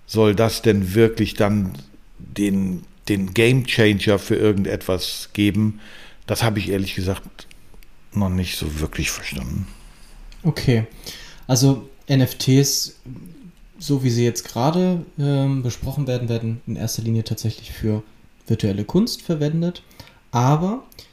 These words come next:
Speaker 2: die Technologie, die genau diese Einzigartigkeit ermöglicht, die kann man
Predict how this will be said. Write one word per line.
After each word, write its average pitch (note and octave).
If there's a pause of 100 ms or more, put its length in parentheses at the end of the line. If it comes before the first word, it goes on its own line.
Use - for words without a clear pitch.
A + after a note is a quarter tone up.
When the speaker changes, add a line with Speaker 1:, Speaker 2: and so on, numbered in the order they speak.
Speaker 2:
die A2+
Technologie, B2+
die A#2
genau B2
diese C3
Einzigartigkeit A2+
ermöglicht, A#2
die A2
kann A#2+
man B2+